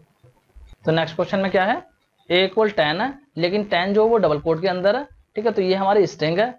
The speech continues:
इसी तरीके से बी equal twenty है, तो ट्वेंटी भी double कोट में, तो ये भी as a string pass होगा बी के अंदर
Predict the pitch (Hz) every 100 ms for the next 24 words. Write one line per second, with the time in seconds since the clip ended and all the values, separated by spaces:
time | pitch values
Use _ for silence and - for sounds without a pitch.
0 | _ 165 185 208 208 214 170 160 170 175
1 | 190 185 202 254 262 - 185 160 160 185
2 | 196 185 180 190 190 240 269 - 165 156
3 | 190 165 180 170 170 160 165 165 185 185
4 | 180 196 185 240